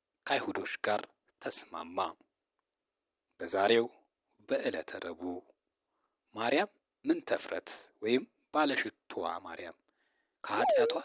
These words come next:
ትነጻ ዘንድ በክርስቶስ እግር ላይ ሽቶን ነሰነሰች፣ በፀጉሯም አበሰች። ውድ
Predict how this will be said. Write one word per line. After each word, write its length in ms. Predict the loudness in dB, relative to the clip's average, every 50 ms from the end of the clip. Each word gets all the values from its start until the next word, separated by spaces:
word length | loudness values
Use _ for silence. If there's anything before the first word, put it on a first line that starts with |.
| -12
ትነጻ 460 | -12 -8 -6 -2 0 0 0 0 -2
ዘንድ 280 | -6 -4 -4 -4 -4 -4 -4 -4 -4 -4 -6 -6
በክርስቶስ 680 | -8 -6 -4 0 2 2 2 2 0 2 4 6 6 4 4 0 -6 -10 -10 -6 -4
እግር 260 | -4 -4 -4 -6 -8 -6
ላይ 200 | -4 -2 0 2 4 4 4 2 2 0 -4 _ _ _ _ _ _ _ _ -2
ሽቶን 640 | 0 0 0 -2 -4 _ -8 -6 -4 -4 -4 -6 -8 -10 -10 -10
ነሰነሰች፣ 680 | -6 -4 -4 -4 -4 -6 -2 0 0 0 0 -2 _ -6 -6 -6 -6 _
በፀጉሯም 520 | -2 4 6 6 6 6 6 6 6 6 2 _ _ _ _ _ _ -4
አበሰች። 680 | -2 -2 -4 _ _ -6 -4 -4 -4 -6 -8 _ -10 -8 -8 -8 _ _ _ _ _ _ _ _ _ _ _ _ 4
ውድ 240 | 4 4 4 2